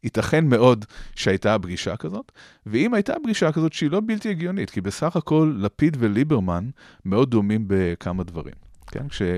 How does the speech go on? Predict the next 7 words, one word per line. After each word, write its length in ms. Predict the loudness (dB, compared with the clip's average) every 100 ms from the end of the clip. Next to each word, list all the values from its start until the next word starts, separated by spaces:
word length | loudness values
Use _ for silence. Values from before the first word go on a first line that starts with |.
| -4
כשמסתכלים 1120 | -6 -4 -2 -4 -8 -10 -8 -8 -4 2 2
על 100 | 2
הנושא 360 | 0 -2 -4 -4
של, 360 | -2 -4 -2 -2
אה, 80 | -4
דת 280 | -2 -4 -4
ומדינה, 460 | -8 -6 -6 -4